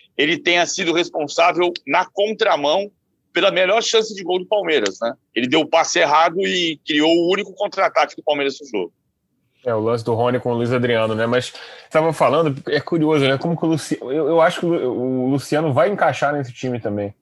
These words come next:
Speaker 2: Mas, é, realmente, né? Não encaixou, né?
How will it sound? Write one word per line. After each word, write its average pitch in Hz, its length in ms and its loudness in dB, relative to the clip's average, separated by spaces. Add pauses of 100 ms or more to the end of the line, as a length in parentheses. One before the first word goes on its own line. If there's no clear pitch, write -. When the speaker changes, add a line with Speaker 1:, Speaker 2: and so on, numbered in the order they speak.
(220)
Speaker 2:
Mas, 135 640 -2
é, 113 200 -2
realmente, 131 380 -2
né? 123 100 2
Não 127 140 -2
encaixou, 131 500 -2
né? 113 160 -4